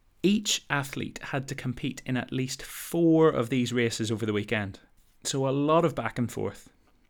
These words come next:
But even just to be one of the thirty athletes on the start line,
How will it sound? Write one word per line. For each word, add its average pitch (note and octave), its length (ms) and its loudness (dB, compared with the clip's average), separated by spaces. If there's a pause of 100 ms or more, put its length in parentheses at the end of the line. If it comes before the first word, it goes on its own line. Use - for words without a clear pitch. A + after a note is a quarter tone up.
But D3+ 140 4
even A3 280 8
just D#3+ 220 2
to D3+ 60 -2
be C#3 140 2
one B2+ 180 4
of A#2 100 -2
the A#2+ 80 -4
thirty C#3 400 -2
athletes B2 420 -2
on A#2 140 2
the A2 80 2
start - 420 0
line, A#2+ 380 0